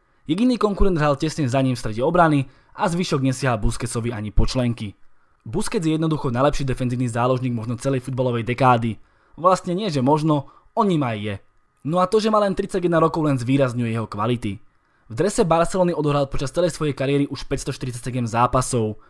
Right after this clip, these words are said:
vyhral tri tituly v Lige majstrov a osemkrát bol šampiónom Španielska. Tejto dekáde patria dve ušaté trofeje a sedem titulov v Španielsku. Jednoducho extratrieda. Stredný záložník,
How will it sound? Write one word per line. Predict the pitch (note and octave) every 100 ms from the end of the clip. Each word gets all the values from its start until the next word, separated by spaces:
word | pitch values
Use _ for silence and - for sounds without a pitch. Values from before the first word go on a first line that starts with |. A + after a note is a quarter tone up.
| _ -
vyhral | C#3 C#3+ A#2+
tri | A#2+
tituly | A#2 A#2+ A#2
v | G#2 D#3
Lige | F3
majstrov | D#3 D3 - D3 C3+ - _ E3
a | G#3+
osemkrát | G#3+ F3 D3 D3
bol | B2 A2+
šampiónom | B2 A2+ A#2+ A2 G#2+
Španielska. | - A#2 B2+ A#2 - G2+ F2+ _ _ _ _ _
Tejto | F#3+ G#3 A3+
dekáde | G3 G3+ F3+ E3+
patria | D#3+ D3+ B2+
dve | A#2 D#3
ušaté | - G3+ F#3+
trofeje | F#3 - E3+ D3+ C#3+ - _
a | G#3+ -
sedem | D3+ C3
titulov | A#2+ - A2+ G2+
v | -
Španielsku. | A2+ A#2+ B2 A#2 - G#2 - - _ -
Jednoducho | C#3+ G3 D#3+ C#3 A#2+ -
extratrieda. | - C3 A#2 A2+ G#2+ F#2+ - _ _ _ - - - -
Stredný | - - G#3+ G3+ F#3
záložník, | C#3+ C3 C3 A2+ G#2+ -